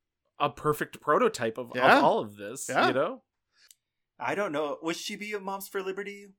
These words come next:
Speaker 1: I think she, I think she would, but I don't think she would be able to stand any of those other women.
Speaker 2: Right.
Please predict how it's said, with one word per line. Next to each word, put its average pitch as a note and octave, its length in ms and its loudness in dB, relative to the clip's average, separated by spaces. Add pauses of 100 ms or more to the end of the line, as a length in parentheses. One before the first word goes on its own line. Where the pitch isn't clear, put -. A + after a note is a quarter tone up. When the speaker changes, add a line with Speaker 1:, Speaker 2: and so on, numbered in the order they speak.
(920)
Speaker 1:
I G3 120 10
think A#3+ 180 -8
she, C4+ 240 0
I F3 80 6
think F#3+ 160 -2
she G#3 100 -2
would, E3 200 0
but C3+ 100 2
I B2 60 6
don't C3+ 180 0
think - 100 -18
she - 120 -10
would A2 80 -14
be A#2+ 80 0
able G#2+ 100 -2
to G2+ 80 -10
stand G2 560 -8
any F#2 140 -12
of F2 80 -16
those F2+ 180 -14
other F#2 180 -14
women. G2+ 240 -16
Speaker 2:
Right. A#2 200 -4